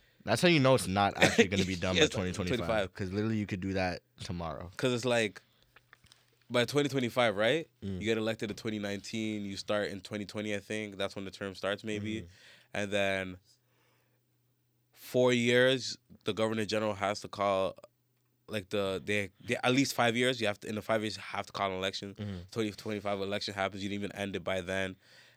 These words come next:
Speaker 2: And it's like, you can end that today. Like, I don't know anything government, but if I'm giving you money,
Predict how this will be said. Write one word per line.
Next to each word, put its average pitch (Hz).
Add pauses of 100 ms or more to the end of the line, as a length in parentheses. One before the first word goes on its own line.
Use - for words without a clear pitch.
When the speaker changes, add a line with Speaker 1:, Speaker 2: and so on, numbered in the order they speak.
Speaker 2:
And 92
it's 92
like, 92 (880)
you 123
can 127
end 120
that 117
today. 113
Like, 113
I 123
don't 151
know 147
anything 127
government, 139
but 110
if 131
I'm 120
giving 131
you 151
money, 185